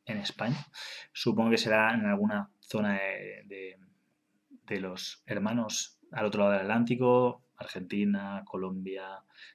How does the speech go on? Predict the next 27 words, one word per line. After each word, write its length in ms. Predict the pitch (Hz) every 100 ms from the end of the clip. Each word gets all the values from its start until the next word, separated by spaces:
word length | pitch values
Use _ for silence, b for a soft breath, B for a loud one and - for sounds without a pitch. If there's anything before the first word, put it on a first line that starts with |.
| B
Perú, 760 | - 104 98 95 95 98 101 101 _ -
México, 680 | 101 101 98 104 104 101 _ _
vete 300 | 113 107 92
tú 80 | 92
a 40 |
saber. 320 | - 117 147 - B B -
Entiendo, 360 | 110 107 87
¿eh? 140 | 101 - -
No 100 | 95
lo 80 |
sé. 140 | - - - B B B B B _ -
Y 640 | 156 151 151 143 139 131 123 120 - -
<clears throat> 360 | 156 135 143 -
en 300 | 156 147 139
cuyo 220 | - 208 208
caso, 340 | 202 202 233
o 40 |
sea, 200 | - 139
si 180 | 110 117
es, 280 | 110 - -
si 140 | - 147
eres 100 | 156
de 80 |
por 140 | 165 151
allí, 240 | 147 165
day 240 | 135 139 139
game, 320 | 156 165